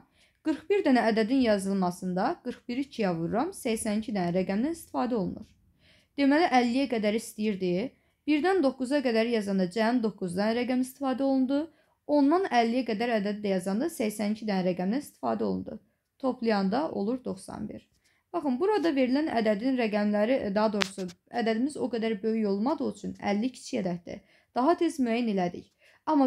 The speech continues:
bizə nisbətən böyük bir ədəd versəydi, hər hansı bir üç rəqəmli ədəd, dörd rəqəmli versəydi,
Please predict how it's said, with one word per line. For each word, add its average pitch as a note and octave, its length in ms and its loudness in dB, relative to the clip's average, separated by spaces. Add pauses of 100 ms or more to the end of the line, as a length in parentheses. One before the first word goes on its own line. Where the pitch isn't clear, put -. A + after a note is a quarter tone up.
bizə C4+ 240 0
nisbətən G3+ 540 -2
böyük C4 300 2
bir G#3+ 180 -2
ədəd G#3 220 -6
versəydi, F#3+ 600 0
hər B3+ 160 2
hansı G3+ 280 -2
bir A3 100 -6
üç - 180 -16
rəqəmli F#3+ 440 2
ədəd, F3+ 260 -2
dörd G3 260 -4
rəqəmli G3+ 400 0
versəydi, F#3+ 680 -2